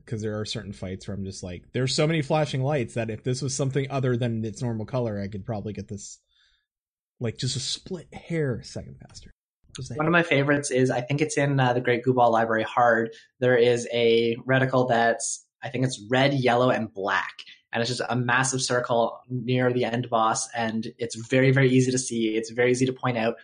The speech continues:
Speaker 2: There is no chance that you should be standing in it like I usually do. Uh, and I, I just think that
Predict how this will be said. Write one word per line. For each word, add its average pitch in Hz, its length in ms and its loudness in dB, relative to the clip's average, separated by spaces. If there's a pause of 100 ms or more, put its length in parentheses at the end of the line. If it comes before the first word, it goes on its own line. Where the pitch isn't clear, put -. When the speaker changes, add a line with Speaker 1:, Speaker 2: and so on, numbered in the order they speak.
(140)
Speaker 2:
There 123 100 2
is 127 120 2
no 156 280 6
chance 143 360 2
that 127 120 0
you 127 60 2
should 131 160 0
be 127 80 2
standing 127 480 0
in 120 120 -2
it 120 120 0
like 113 200 -2
I 113 100 2
usually 113 380 0
do. 104 320 -8 (520)
Uh, 90 360 -2 (340)
and 123 260 -2
I, 120 200 -2
I 127 80 2
just 127 140 0
think 135 100 2
that 120 280 0